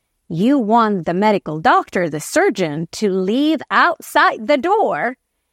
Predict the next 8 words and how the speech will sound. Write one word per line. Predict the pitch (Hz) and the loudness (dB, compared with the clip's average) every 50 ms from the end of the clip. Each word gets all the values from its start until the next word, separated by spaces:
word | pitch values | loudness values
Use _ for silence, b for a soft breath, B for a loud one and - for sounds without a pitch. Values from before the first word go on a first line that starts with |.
| _ _ _ | _ _ _
his | - 214 196 170 | -6 -6 -6 -6
cheating | - - - 254 285 339 370 320 277 | -6 -4 -2 0 2 2 2 2 4
wife, | 233 240 233 247 240 - | 4 4 2 2 0 -2
ungrateful | 202 175 180 170 180 190 254 302 - - - 285 285 | -4 -4 -2 -2 0 0 0 0 -2 -2 -2 -2 -2
children, | - - - 269 247 247 214 233 240 226 233 | -2 -2 0 0 0 0 0 0 0 0 0
and | - - 196 190 | 0 -2 -2 -2
unsurmountable | 196 190 190 - 233 214 208 170 170 196 175 226 202 233 247 | -2 -2 -4 -2 -2 0 0 0 -2 -2 -4 -4 -2 -2 -2
debt. | 226 185 240 392 427 - | 0 2 2 2 0 -2